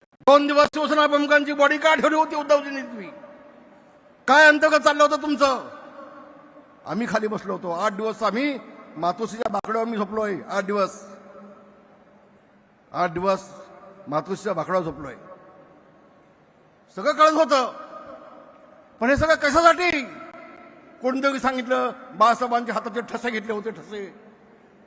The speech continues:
मग ठसे कशासाठी घेतले होते? काय नेमकं होतं? सगळी चर्चा चालली होती तिथे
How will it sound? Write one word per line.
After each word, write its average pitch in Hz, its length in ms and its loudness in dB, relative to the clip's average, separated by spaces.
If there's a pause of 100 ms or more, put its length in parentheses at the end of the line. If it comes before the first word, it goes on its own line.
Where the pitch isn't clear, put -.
(200)
मग 160 80 -16
ठसे 151 220 -12
कशासाठी 214 360 -10
घेतले 233 200 -10
होते? - 420 -14 (1080)
काय 254 160 0
नेमकं 311 280 4
होतं? 320 340 6 (1160)
सगळी 220 160 -10
चर्चा 240 280 -6
चालली 240 240 -2
होती 311 140 -10
तिथे 269 300 -14